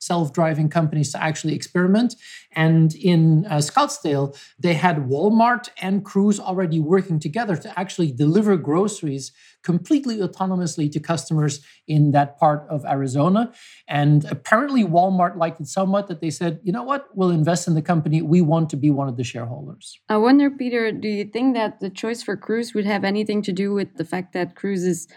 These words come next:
Speaker 2: I mean, we've seen them a lot in San Francisco as well. Like, isn't this a way to get more footprint into the city centers as well for Walmart? Because they're usually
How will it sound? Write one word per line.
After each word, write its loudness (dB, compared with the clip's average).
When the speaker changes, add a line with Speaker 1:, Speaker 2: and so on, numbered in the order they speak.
Speaker 2:
I -2
mean, 2
we've -4
seen -2
them -4
a -2
lot 0
in -2
San -2
Francisco -6
as -4
well. 2
Like, 0
isn't 2
this -2
a -4
way -2
to -10
get -6
more -2
footprint -6
into -6
the -2
city -4
centers -2
as -6
well -2
for -6
Walmart? 2
Because -4
they're 0
usually 0